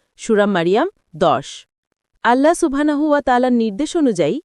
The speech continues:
জাকারিয়া আলাইহি ওয়াসাল্লামের কণ্ঠস্বর স্তব্ধ হয়ে গেল। তিনি মেহরাব থেকে বেরিয়ে এসে তার লোকদেরকে ইশারা করলেন, যেন তারা সকাল সন্ধ্যায় আল্লাহ সুবহানাহু ওয়া তাআলার মহিমা ঘোষণা করে। সূরা মারিয়াম,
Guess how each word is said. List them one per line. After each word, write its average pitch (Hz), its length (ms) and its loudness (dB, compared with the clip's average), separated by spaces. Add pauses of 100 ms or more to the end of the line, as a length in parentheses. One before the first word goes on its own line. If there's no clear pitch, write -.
(100)
জাকারিয়া 285 520 2
আলাইহি 302 280 0
ওয়াসাল্লামের 277 520 -2
কণ্ঠস্বর 226 560 -4
স্তব্ধ 175 400 -4
হয়ে 165 240 0
গেল। 123 260 -4 (460)
তিনি 269 200 4
মেহরাব 262 440 2
থেকে 302 220 -4
বেরিয়ে 262 320 2
এসে 180 320 -2 (220)
তার 220 140 2
লোকদেরকে 240 640 0
ইশারা 302 280 -2
করলেন, 302 360 -2 (260)
যেন 240 220 0
তারা 226 220 0
সকাল 262 380 -2
সন্ধ্যায় 294 460 -2
আল্লাহ 220 320 0
সুবহানাহু 226 540 -4
ওয়া 214 120 0
তাআলার 185 380 0
মহিমা 180 380 -4
ঘোষণা 214 400 -4
করে। 131 320 -4 (360)
সূরা 196 300 0
মারিয়াম, 175 420 0